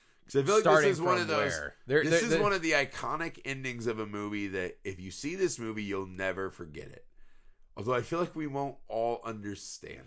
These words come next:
Speaker 1: it.
Speaker 2: Start, wait, it's okay. Th-,
Speaker 1: So
Speaker 2: my
Speaker 1: here's,
Speaker 2: take on
Speaker 1: here
Speaker 2: the,
Speaker 1: are
Speaker 2: the end,
Speaker 1: questions I
Speaker 2: starting
Speaker 1: have.
Speaker 2: from where <laughs> would be the
Speaker 1: The ritual. Why are they burning said people? Why the bear?
Speaker 2: The bear, I, that I can't wrap my brain around. Like, I'm guessing it just has to do with some kind of Norse mythology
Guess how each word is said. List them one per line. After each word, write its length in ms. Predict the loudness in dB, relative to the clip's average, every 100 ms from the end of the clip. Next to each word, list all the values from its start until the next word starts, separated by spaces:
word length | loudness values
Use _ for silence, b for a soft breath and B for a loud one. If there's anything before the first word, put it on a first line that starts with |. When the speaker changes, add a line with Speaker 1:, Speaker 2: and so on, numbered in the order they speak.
| -20
Speaker 1:
it. 120 | -10
Speaker 2:
Start, 360 | 2 2 2 -2
wait, 200 | -4 -4
it's 200 | -8 -6
okay. 260 | -4 -4
Th-, 120 | -6 -14 -4
Speaker 1:
So 140 | 0
Speaker 2:
my 40 | 6
Speaker 1:
here's, 260 | 8 8
Speaker 2:
take 140 | 6 6
on 100 | 8
Speaker 1:
here 120 | 6
Speaker 2:
the, 20 |
Speaker 1:
are 60 | 4
Speaker 2:
the 20 |
end, 80 | 4
Speaker 1:
questions 420 | 4 6 4 4
I 60 |
Speaker 2:
starting 280 | 6 6 4
Speaker 1:
have. 100 | -2
Speaker 2:
from 260 | -6 -6 -4
where 380 | -2 -2 -6 -10 -8
<laughs> 120 | -2
would 280 | -2 -2 -4
be 180 | -4 -2
the 200 | -2 -2
Speaker 1:
The 80 |
ritual. 580 | 0 0 0 0 2 0
Why 460 | 2 4 4 2 2
are 140 | 0
they 160 | 0 0
burning 560 | 2 2 2 -4 -6
said 360 | -8 -4 -4 -6
people? 540 | -10 -12 -12 -16 -16 -20 -20 -20 -20 -20 -12
Why 400 | -4 2 2 2
the 140 | -2 -6
bear? 560 | -4 -4 -4 -10 -16 -20 -20 -6
Speaker 2:
The 80 | -4
bear, 360 | 6 8 10 8
I, 360 | 6 4 2 4
that 320 | 6 6 2
I 120 | -2 0
can't 200 | -2 -2
wrap 140 | -2
my 80 | -2
brain 200 | -2 0
around. 120 | 0
Like, 140 | 0 0
I'm 160 | 0
guessing 360 | 4 4 4 -2
it 80 | -2
just 160 | 0
has 220 | 0 0
to 60 | -2
do 160 | -4 -2
with 100 | -2
some 180 | -2 -4
kind 180 | -2 2
of 320 | 2 0 -6
Norse 580 | -10 -6 -2 0 0 -2
mythology 960 | -6 -4 2 2 2 0 -4 -4 -4